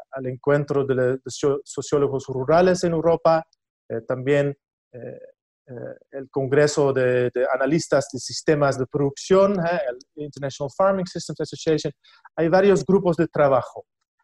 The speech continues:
También este año, y vamos a hacer algo así en Australia, pero bueno, por supuesto se canceló. Es un gran tema. Y hay muchas perspectivas y disciplinas que han empezado a estudiar el tema.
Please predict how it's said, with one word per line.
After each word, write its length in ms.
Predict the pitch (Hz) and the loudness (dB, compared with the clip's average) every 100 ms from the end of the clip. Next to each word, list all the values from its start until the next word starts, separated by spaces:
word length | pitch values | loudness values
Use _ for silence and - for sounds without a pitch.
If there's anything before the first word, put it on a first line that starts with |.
| _ | _
También 280 | 143 147 160 | -4 0 2
este 200 | 151 - | 0 -2
año, 400 | - 170 175 170 165 - | 0 2 2 2 2 -4
y 80 | 139 | -4
vamos 320 | 139 139 135 | -2 -2 -2
a 80 | 131 | -2
hacer 240 | 123 143 | 0 0
algo 320 | 135 127 131 131 | 2 0 2 0
así 480 | 127 - 165 160 - _ _ _ _ | 0 0 0 0 -4 _ _ _ _
en 160 | 131 123 | -8 -8
Australia, 720 | 135 127 - 202 202 190 180 175 _ | -8 -4 2 4 6 4 4 0 _
pero 180 | 170 139 | -2 2
bueno, 320 | 151 147 143 - _ | 2 2 -2 -8 _
por 100 | - | -12
supuesto 380 | - 139 139 139 | -8 -6 -4 -4
se 120 | 123 | -4
canceló. 640 | 123 127 123 156 180 190 - _ _ - | -4 -4 -2 2 4 2 -2 _ _ -6
Es 160 | 160 | -2
un 120 | 170 | 0
gran 220 | 156 156 151 | 2 2 2
tema. 380 | - 123 107 95 _ _ _ _ _ _ _ _ _ _ _ _ - - _ - - _ - | 0 0 -2 -8 _ _ _ _ _ _ _ _ _ _ _ _ -18 -18 _ -20 -20 _ -4
Y 400 | 208 220 226 214 _ | 0 2 0 -4 _
hay 340 | 190 202 208 208 - _ | 2 2 2 -4 -16 _
muchas 580 | 220 247 240 220 214 - _ | -2 -2 2 2 2 -6 _
perspectivas 840 | 196 - _ _ 240 240 233 233 - | -6 -6 _ _ -2 0 0 -2 -6
y 100 | 185 | -4
disciplinas 760 | 185 185 165 - 220 214 208 | -4 -4 -6 0 2 2 0
que 300 | - 190 185 - | 2 2 2 0
han 100 | 175 | -2
empezado 520 | 175 165 - 208 202 | 0 -2 2 4 4
a 40 | |
estudiar 480 | 190 - 190 185 165 | 2 -2 0 2 2
el 140 | 156 | 0
tema. 320 | - 123 107 | -2 -2 -4